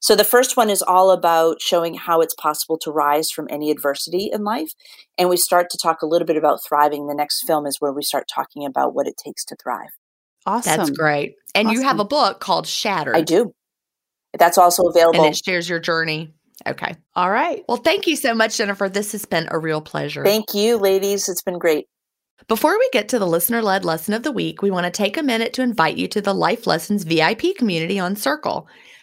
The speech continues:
Speaker 3: Not only can you interact with me and with Sherry in a private online community, you can connect with other listeners and community members.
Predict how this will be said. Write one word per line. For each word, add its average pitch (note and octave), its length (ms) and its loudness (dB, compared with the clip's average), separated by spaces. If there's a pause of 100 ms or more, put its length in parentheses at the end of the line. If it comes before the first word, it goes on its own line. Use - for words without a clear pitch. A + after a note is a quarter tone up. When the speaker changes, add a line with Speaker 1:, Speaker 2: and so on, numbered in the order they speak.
(120)
Speaker 3:
Not F#3+ 200 4
only G#3+ 240 0
can B3+ 200 0
you B3+ 100 0
interact A3 520 0
with C4+ 160 -6
me F3+ 260 0
and A3 80 0
with C4+ 140 -4
Sherry F3+ 480 -2
in G3+ 100 -2
a D#3 60 -4
private F3 460 0
online G3 420 0
community, F#3 600 -2 (340)
you G#3 180 -2
can F#3+ 160 -4
connect F#3 420 -2
with F#3 200 -2
other F#3 240 2
listeners F3+ 520 -2
and D4 280 -2
community D#4+ 340 -2
members. - 520 -6